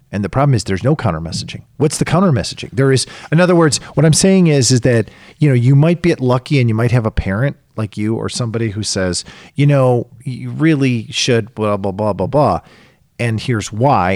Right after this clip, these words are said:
and you give the information. It's, it's like we were, we were in the store the other night and my son brings over a six pack of healthy soda.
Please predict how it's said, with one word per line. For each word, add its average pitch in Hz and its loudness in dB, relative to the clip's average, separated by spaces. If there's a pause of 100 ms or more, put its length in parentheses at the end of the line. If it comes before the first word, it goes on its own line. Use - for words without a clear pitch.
and 104 -4
you 104 -4
give 107 -2
the 98 -4
information. 95 -2
It's, 92 -6
it's - -6
like 127 0
we 147 4
were, 135 2
we 131 0
were 127 2
in 117 -2
the 110 -2
store 107 -2
the 104 -6
other 98 -4
night 110 -4 (140)
and 87 -4
my 98 -4
son 95 -4
brings 87 -6
over 82 -8
a 80 -6
six - -8
pack 85 -6
of - -12 (360)
healthy 90 -2
soda. 76 -4